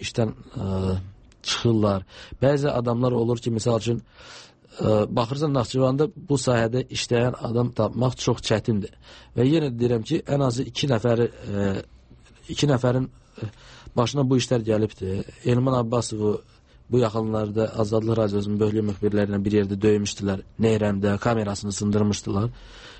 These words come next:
Yəni, tartıb bu adamlar türmə, ə, də görüblər, döyülmə də görüblər. Bir də qaldı, Allah eləməsin, nəsə bir ən pisi qaldı.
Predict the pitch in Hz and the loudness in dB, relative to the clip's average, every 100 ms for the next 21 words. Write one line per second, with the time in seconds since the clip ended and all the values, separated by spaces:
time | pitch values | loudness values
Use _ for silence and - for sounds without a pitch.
0 | - - 165 180 156 208 175 185 165 165 | -2 0 2 2 2 0 2 2 2 0
1 | 180 - 151 156 156 - - - 107 104 | -2 0 0 2 -2 -4 -10 -6 -2 -2
2 | 101 - - 107 104 110 107 104 135 123 | -2 -4 0 0 4 2 2 0 0 2
3 | 127 131 135 113 104 107 147 147 143 147 | 2 2 0 -2 -2 0 0 0 -2 0
4 | 127 123 123 135 127 117 117 107 120 - | 2 0 2 2 2 2 2 0 -2 -4
5 | _ - - _ - 117 123 113 - _ | _ -20 -20 _ -2 0 2 -2 -4 _
6 | - - _ - 143 135 117 - 104 92 | -20 -20 _ -2 0 0 -4 -2 -2 -4
7 | 69 - | -8 -14